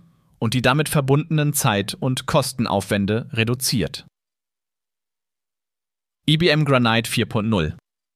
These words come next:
I B M hat die vierte Generation seiner Granit-Sprachmodelle vorgestellt.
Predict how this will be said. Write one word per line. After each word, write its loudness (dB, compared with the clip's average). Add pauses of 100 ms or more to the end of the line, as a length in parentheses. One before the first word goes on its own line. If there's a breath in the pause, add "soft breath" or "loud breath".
(720)
I 2
B 4
M 4
hat 0
die 0
vierte 0
Generation 0
seiner 0
Granit-Sprachmodelle 0
vorgestellt. 0